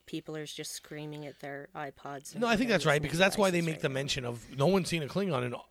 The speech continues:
Speaker 2: in, no, or no one's really seen a Klingon in a hundred years, because they're referencing
Speaker 1: Yeah.
Speaker 2: Enterprise in that line, I believe. But so, all right, so we see that, we have that conversation, and then when that conversation ends,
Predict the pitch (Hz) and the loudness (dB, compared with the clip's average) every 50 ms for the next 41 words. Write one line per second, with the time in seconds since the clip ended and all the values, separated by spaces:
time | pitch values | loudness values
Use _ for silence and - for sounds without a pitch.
0 | _ - - 143 147 143 - 147 139 143 170 185 190 180 139 139 165 202 196 180 | _ -8 -4 0 0 2 2 2 2 4 4 4 4 4 2 4 4 4 6 4
1 | 156 - - 160 147 131 - 180 185 165 135 123 123 117 117 117 139 131 123 120 | 2 0 -2 -2 -2 -2 -2 -2 0 0 0 0 0 -2 -2 -2 0 0 -2 -2
2 | 120 139 147 110 90 85 85 - - _ _ _ _ _ _ _ _ _ _ _ | -2 -2 -2 -2 -4 -6 -10 -16 -20 _ _ _ _ _ _ _ _ _ _ _
3 | _ _ _ _ _ _ _ _ _ _ _ _ _ _ _ _ _ _ _ _ | _ _ _ _ _ _ _ _ _ _ _ _ _ _ _ _ _ _ _ _
4 | _ - - 135 143 139 143 135 139 160 147 143 147 131 - 143 131 123 123 135 | _ -10 -8 -6 -2 -2 0 2 2 2 0 0 -2 -4 -4 -4 -6 -4 -4 -6
5 | 123 110 - 123 117 107 107 90 104 117 110 104 101 - _ _ _ _ - 117 | -6 -6 -8 -8 -10 -8 -10 -10 -12 -12 -10 -10 -12 -14 _ _ _ _ -14 -10
6 | 113 113 117 113 104 101 98 95 92 95 92 90 92 92 90 90 90 - - _ | -8 -6 -6 -6 -6 -8 -8 -10 -10 -12 -12 -12 -12 -12 -12 -14 -14 -16 -18 _
7 | - 104 104 101 - - _ _ _ _ _ _ _ _ _ _ _ _ _ _ | -12 -10 -10 -10 -12 -16 _ _ _ _ _ _ _ _ _ _ _ _ _ _
8 | _ _ _ _ _ _ _ _ _ _ _ _ _ _ _ _ - - - - | _ _ _ _ _ _ _ _ _ _ _ _ _ _ _ _ -8 0 4 8
9 | 202 196 185 160 156 - - 208 202 175 151 - - 196 180 165 160 - - _ | 8 8 8 4 0 2 6 8 10 10 10 8 6 2 0 0 -2 -8 -14 _
10 | _ _ - 147 165 156 - - 233 247 220 214 196 190 180 165 185 190 196 202 | _ _ -8 -6 -4 -2 0 0 2 4 4 4 4 4 4 4 4 4 4 2
11 | 190 - 196 190 185 175 - - 151 143 - - 151 139 131 135 151 151 147 147 | 0 0 -2 -2 -2 -4 -4 -6 -6 -6 -6 -6 -6 -6 -6 -4 -2 -2 -2 0
12 | 143 143 147 147 156 180 185 - 196 190 175 - 185 175 - 165 156 143 170 165 | 0 0 0 2 2 2 2 2 0 0 2 2 2 2 2 0 0 2 2 2
13 | 147 139 139 | 2 0 -4